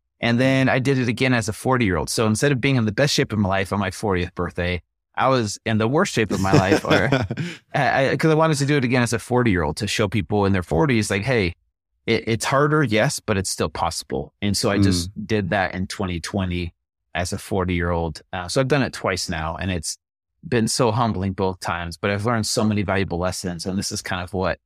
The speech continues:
Speaker 1: I do now, is help people mostly overcome their mental and emotional hurdles. And then the physical stuff becomes so much easier once they figure that out.
Speaker 2: I love it, man. Well, I appreciate you sharing that story. And, and it's true. I mean, I think the hardest part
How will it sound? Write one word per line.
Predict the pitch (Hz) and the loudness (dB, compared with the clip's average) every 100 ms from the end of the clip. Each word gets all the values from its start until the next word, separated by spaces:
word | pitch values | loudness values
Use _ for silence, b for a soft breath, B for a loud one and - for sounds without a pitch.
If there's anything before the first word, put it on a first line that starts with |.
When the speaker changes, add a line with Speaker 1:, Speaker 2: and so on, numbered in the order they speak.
| _ _ _ - | _ _ _ -4
Speaker 1:
I | 92 | -2
do | 87 107 110 | 0 2 2
now, | 78 82 | 2 -2
is | 82 - | -2 -2
help | 101 - | -4 -4
people | 92 90 87 85 - _ _ _ _ _ _ - | -4 0 0 0 -4 _ _ _ _ _ _ -6
mostly | 107 139 147 117 | 0 0 2 2
overcome | 101 101 123 107 | 2 0 0 2
their | 104 | 2
mental | 101 104 107 | 0 0 0
and | 95 | 0
emotional | 107 - | 0 0
hurdles. | 131 151 170 170 | 2 2 0 -2
And | 107 | -2
then | 120 | 0
the | 113 | 0
physical | 151 156 - | -2 -2 -2
stuff | 123 113 101 | 0 0 -2
becomes | 104 117 98 | -4 -2 -2
so | - | 0
much | 107 87 | 0 0
easier | 104 98 82 | -2 -2 -4
once | 82 90 | -8 -8
they | - | -6
figure | 92 95 82 | -4 -4 -4
that | 80 80 | -6 -6
out. | 67 58 _ _ _ _ _ - | -6 -10 _ _ _ _ _ 2
Speaker 2:
I | |
love | 101 98 | 4 4
it, | 90 | 2
man. | 87 87 | 2 2
Well, | |
I | 92 | 2
appreciate | 92 127 120 107 | 2 0 2 0
you | |
sharing | 92 107 95 | 0 0 0
that | 87 | -2
story. | - 101 95 92 | -2 2 2 2
And, | 82 85 - - | 0 -4 -10 -6
and | 101 92 - - | -4 -4 -8 -6
it's | 98 98 - - - - | -4 -2 -2 -4 -6 -10
true. | - - 127 120 | -4 6 8 8
I | |
mean, | 87 92 | 6 2
I | |
think | 92 117 | 2 0
the | 107 | 0
hardest | 95 - 101 98 92 - | -2 2 2 2 0 -2
part | 98 92 90 | 0 0 0